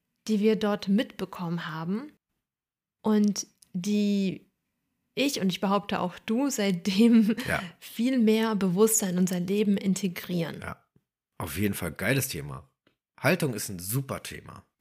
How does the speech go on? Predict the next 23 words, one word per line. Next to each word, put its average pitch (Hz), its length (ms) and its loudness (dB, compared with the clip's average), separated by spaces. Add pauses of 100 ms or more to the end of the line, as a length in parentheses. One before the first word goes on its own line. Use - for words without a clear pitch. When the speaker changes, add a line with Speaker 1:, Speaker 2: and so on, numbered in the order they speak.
Speaker 1:
Und 220 220 -4
ich - 140 -8
fand's 294 220 -10
nämlich 262 200 -4
schön, 269 160 -6
auch 240 220 -6
in, 214 160 -4
beim 196 220 0
Durchgehen 220 480 0
der 202 100 -4
Punkte 262 320 -8
dachte 214 200 -6
ich, 202 140 -6 (500)
das 208 220 0
Coole 285 300 -2
ist, 233 280 -4
es 202 140 -6
ist - 60 -6
halt, 214 260 -4
sind 202 260 -4
Haltung 214 280 2
fürs - 240 -2
Leben. 196 460 2